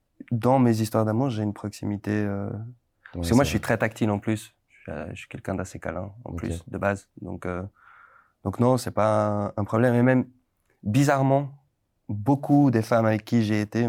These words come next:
Speaker 1: m'ont dit qu'elles sentaient mes bras. Elles savaient quand je les prenais dans les bras.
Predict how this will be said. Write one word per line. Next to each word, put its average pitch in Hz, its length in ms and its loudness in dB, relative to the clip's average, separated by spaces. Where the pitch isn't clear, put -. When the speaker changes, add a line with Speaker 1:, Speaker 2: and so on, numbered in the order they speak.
Speaker 1:
m'ont 101 420 -4
dit 127 360 0
qu'elles 101 580 0
sentaient 110 340 0
mes 110 100 2
bras. 110 240 -4
Elles 104 100 -4
savaient 120 300 0
quand 104 160 -4
je 101 120 -10
les 101 80 -6
prenais 101 300 -8
dans 95 120 -10
les 101 60 -10
bras. 98 180 -14